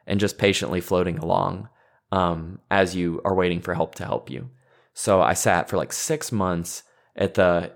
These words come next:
s-, last, last half of last year and was just in the mental health zone. Then, thanks to that, I was able to distill some ideas into something I believed in.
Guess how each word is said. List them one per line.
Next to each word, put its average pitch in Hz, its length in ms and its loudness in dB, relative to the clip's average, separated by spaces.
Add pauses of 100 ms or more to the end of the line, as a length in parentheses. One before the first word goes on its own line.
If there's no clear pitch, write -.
(140)
s-, - 160 -14
last, 107 460 0
last 101 260 2
half 95 200 2
of 90 100 -4
last 95 340 4
year 87 320 -4 (380)
and 107 180 4
was 92 220 2
just 120 580 2 (100)
in 95 360 4
the 92 320 0
mental 92 360 0
health 90 240 2
zone. 85 460 -2 (580)
Then, 135 600 2
thanks 165 340 2
to 156 120 4
that, 98 400 2 (260)
I - 80 2
was 113 160 4
able 107 220 4
to 104 140 -2
distill 135 480 4
some 120 260 2
ideas 101 560 0 (360)
into 110 280 4
something 127 500 2
I 104 100 6
believed 87 500 -2
in. - 280 -12